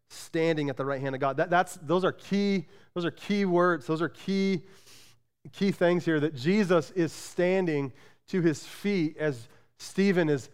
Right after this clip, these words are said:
willing to give up his life for him. Do you know that this is the only place in the entire New Testament where we see any language at all of Jesus standing at the right hand of the Father? Everywhere else, there's plenty of examples, plenty of verses where Jesus is at the right hand of the Father,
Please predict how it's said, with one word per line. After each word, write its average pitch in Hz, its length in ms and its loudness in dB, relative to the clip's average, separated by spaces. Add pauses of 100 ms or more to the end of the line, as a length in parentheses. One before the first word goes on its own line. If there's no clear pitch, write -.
willing 180 380 2
to 151 80 -2
give 160 180 0
up 160 160 2
his 151 160 0
life 151 540 0 (240)
for 156 260 -2
him. 123 240 -6 (840)
Do - 80 -6
you 180 40 2
know 233 140 10
that 208 140 6
this 214 160 6
is 202 120 -2
the 190 160 0
only 214 340 6
place 202 420 4
in 180 100 2
the 175 100 4
entire 185 520 2 (280)
New 190 200 0
Testament 185 580 2
where 156 160 2
we 185 220 0
see 180 320 -8
any 220 240 4
language 170 640 2
at 165 100 2
all 160 300 6
of 139 160 -2
Jesus 151 540 -2 (160)
standing 180 520 0
at 151 80 -4
the 147 80 2
right 156 220 0
hand 156 160 0
of 135 80 -2
the 127 60 -10
Father? 160 420 0 (320)
Everywhere 208 460 6
else, 190 160 6
there's 151 160 -4
plenty 226 340 4
of 208 100 4
examples, 180 560 0
plenty 208 340 2
of 196 120 4
verses 180 360 0
where 156 100 0
Jesus 175 380 -2
is 165 120 0
at 170 100 2
the 147 80 -2
right 165 180 2
hand 170 120 2
of 156 80 -2
the 131 60 -8
Father, 175 440 0